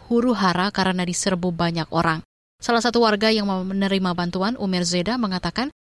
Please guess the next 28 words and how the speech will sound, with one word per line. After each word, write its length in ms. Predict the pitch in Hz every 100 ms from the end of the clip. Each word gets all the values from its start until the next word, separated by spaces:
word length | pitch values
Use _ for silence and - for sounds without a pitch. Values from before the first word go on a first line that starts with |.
| _
distribusi 480 | - - 214 202 233
bantuan 320 | 202 196 220
harusnya 320 | 220 202 196 208
lebih 240 | 196 185
terorganisir 880 | 185 - 170 180 180 180 - 226 214 190
dengan 320 | 180 196 208
pengawasan 560 | 185 175 175 - 180
polisi. 480 | 175 185 202 - 170 - _ _ _
Zeda 320 | - 185 190
kehilangan 480 | 196 185 180 175 160
anaknya 400 | 170 175 - 202
yang 240 | 185 175 196
tewas 400 | 240 254 247 -
dalam 400 | 185 190 185 185
insiden 560 | - 196 - 226 202 175
tersebut. 480 | 170 165 196 170 - _ _ -
Dia 160 | 214 208
mengatakan 400 | 214 220 247 254
tidak 320 | 220 208 196
ada 80 | 190
aturan 400 | 208 247 277 247
dalam 320 | 202 240 262
pembagian 480 | 226 196 185 185 175
sembako. 480 | 185 180 170 175 170 _ _ _
Beberapa 320 | 196 196 196 190
orang 240 | 208 226
justru 320 | 196 - 226
terinjak-injak, 800 | 226 - 220 208 202 220 233 220